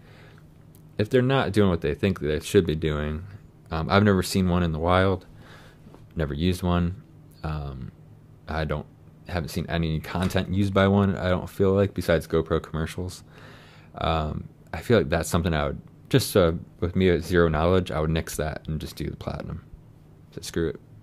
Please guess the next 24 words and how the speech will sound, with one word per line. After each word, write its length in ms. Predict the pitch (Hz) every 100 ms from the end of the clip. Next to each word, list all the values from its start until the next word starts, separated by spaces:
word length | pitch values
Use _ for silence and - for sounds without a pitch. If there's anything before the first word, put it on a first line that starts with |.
| - - - - - - - - - - - - -
Um, 360 | - 82 78 80
just 180 | 107 123
imagine 880 | 101 95 98 95 95 92 95 87 76 - - - - -
the 100 | 90
things 340 | 82 95 90 87
you 60 |
can 160 | 85 82
do 280 | 78 85 85
with 140 | 80
a 60 | 80
bigger 400 | 76 90 87 82
camera 640 | - 80 82 76 78 76
in 140 | - 76
the 60 |
sense 280 | 80 80 78
of 160 | 73 73
business, 560 | 80 71 67 - - - - -
with 160 | 78
accessories, 800 | - - 82 - 80 78 78 - - - - - -
you 100 | 78
know, 80 | 78
GoPro 480 | 78 73 - - -
tripods, 640 | - 85 78 - 82 -
GoPro, 540 | - 69 - 73 71